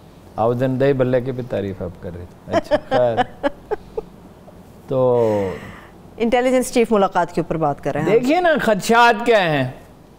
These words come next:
Speaker 1: एक तो महाजर, एक तो खौफ है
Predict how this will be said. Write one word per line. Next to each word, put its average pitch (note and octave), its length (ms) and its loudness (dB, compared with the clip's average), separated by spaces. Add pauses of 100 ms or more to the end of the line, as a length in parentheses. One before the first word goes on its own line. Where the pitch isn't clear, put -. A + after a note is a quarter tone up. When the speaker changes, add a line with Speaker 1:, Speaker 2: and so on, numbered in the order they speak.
(800)
Speaker 1:
एक F#3 200 0
तो G#3 100 4
महाजर, F3+ 440 2 (100)
एक F#3+ 260 0
तो G#3 80 2
खौफ F#3 420 0
है F3 500 2